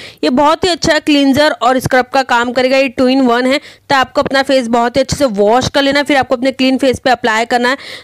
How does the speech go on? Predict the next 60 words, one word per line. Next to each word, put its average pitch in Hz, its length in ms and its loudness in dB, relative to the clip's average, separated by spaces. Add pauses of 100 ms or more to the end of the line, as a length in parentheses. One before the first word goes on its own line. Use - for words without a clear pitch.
दो 311 160 2
से - 120 0
तीन 330 240 0
मिनट 339 180 0
तक 330 140 -2
के 330 80 -2
लिए 330 100 2
बहुत 285 260 0
ही 339 60 2
हल्के 277 220 0
हाथों 277 160 -2
से 294 100 -2
massage 240 460 0
करनी 277 340 0
है। 285 80 2
उसके 277 340 -2
बाद 233 200 -2
फिर 262 140 0
आपको 240 180 -2
अपना 240 180 -4
face 240 340 -2
wash 208 340 0
कर 262 180 0
लेना 247 240 0
है। 277 160 -2 (420)
आप 320 220 -2
इसे 330 220 2
एक 277 240 -2
दिन 330 140 2
छोड़ 320 180 0
के 320 120 0
एक 247 120 -4
दिन 302 160 0
भी 320 80 2
यूज़ 277 240 0
कर 302 140 -2
सकते 277 280 -2
हो। 302 100 2
तो 302 100 -2
फिलहाल 269 280 0
मैं 277 140 0
अपने 269 160 -4
face 247 240 0
पे 285 120 -2
यूज़ 247 260 0
करके 262 220 -2
दिखा 247 240 -2
रही 254 100 0
हूँ, 247 40 2
आप 240 80 0
देख 214 220 0
सकते 262 280 -4
हो 247 60 -2
मेरा 247 140 2
face 247 240 -2
पूरी 254 220 -2
तरह 247 180 -2
से 262 100 -4
clean 240 260 0
है। 294 100 0